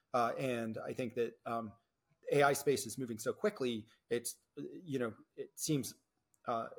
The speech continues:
likely that kind of, like, commercialization efforts that are in kind of, like, entities that are explicitly profit-making are,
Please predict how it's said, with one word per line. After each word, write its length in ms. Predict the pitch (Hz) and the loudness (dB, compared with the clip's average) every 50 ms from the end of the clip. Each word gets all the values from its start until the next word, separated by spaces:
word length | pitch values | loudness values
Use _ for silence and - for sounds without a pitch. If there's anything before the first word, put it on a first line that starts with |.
| - _ _ _ _ _ - | -18 _ _ _ _ _ -8
likely 500 | 123 131 135 180 190 185 - - 147 131 120 | 0 8 12 12 12 12 10 4 0 2 4
that 220 | 127 123 - - | 2 2 2 0
kind 180 | - - 127 117 | -2 -2 -2 -2
of, 120 | 110 113 | -2 0
like, 240 | 123 117 110 107 - _ - _ - | -2 -2 -2 -4 -12 _ -18 _ 0
commercialization 880 | - 151 139 131 147 147 - 165 151 143 107 117 113 113 - - 113 | 2 2 6 6 6 6 6 4 4 4 6 4 4 4 2 -2 -2
efforts 540 | 110 107 - 110 110 110 - - - - - - | -2 0 0 -2 -4 -4 -8 -12 -10 -8 -2 2
that 120 | 123 120 117 | 2 6 6
are 140 | 113 113 113 | 6 4 4
in 340 | 135 139 131 123 127 127 | 2 0 0 0 0 -2
kind 220 | 120 - 127 113 113 | -4 -2 -2 -2 -2
of, 100 | 107 110 | -4 -4
like, 180 | 117 113 107 110 - - _ _ _ _ - | -4 -4 -4 -4 -10 -20 _ _ _ _ -2
entities 440 | 156 139 131 - 131 131 131 120 - | -2 -2 -2 0 -2 -2 -2 -2 0
that 100 | 123 117 | 2 2
are 80 | 117 | 2
explicitly 440 | 110 - - 139 131 - - 123 131 | 2 2 0 0 0 0 -2 -6 -6
profit-making 720 | - - 123 113 - - 110 120 120 117 - - 113 107 | -4 -2 -2 -2 -2 -6 -10 -10 -10 -10 -10 -10 -12 -10
are, 180 | 107 107 - | -8 -10 -10